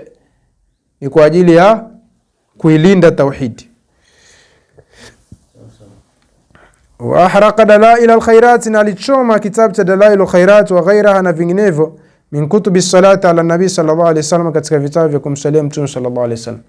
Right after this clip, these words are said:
Dalailul Khairat cha Imam al-Jazuli. Asa ukishangaa, si ushangaa yule kafiri Muhammad Bacho aliochupa kitabu cha, cha Barzanji.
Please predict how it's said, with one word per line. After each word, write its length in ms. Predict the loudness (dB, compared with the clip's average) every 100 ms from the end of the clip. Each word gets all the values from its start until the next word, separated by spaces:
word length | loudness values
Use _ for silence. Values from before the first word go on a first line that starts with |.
| _ _ _
Dalailul 440 | -8 2 2 2 -2
Khairat 400 | -2 0 0 -2
cha 80 | -4
Imam 320 | -2 -4 -4
al-Jazuli. 540 | -4 -4 -4 -6 -8 _ _ _ _ _ _ _ _ -4
Asa 260 | -2 0
ukishangaa, 560 | 0 -2 -2 0 2 2
si 100 | -2
ushangaa 340 | -4 -4 -2
yule 200 | -2 -2
kafiri 460 | 0 -2 0 -2 -2
Muhammad 500 | -2 -2 -2 -2 -2
Bacho 440 | 2 0 2 -2
aliochupa 560 | 0 -2 -4 -6 -6 -4
kitabu 400 | -4 -4 -2 -2
cha, 300 | 0 -2 -4 -20 _ _ _ _ _ _ _ _ _ _ -20 -20 -20 _
cha 140 | -2
Barzanji. 600 | 2 2 2 -2 -4 -12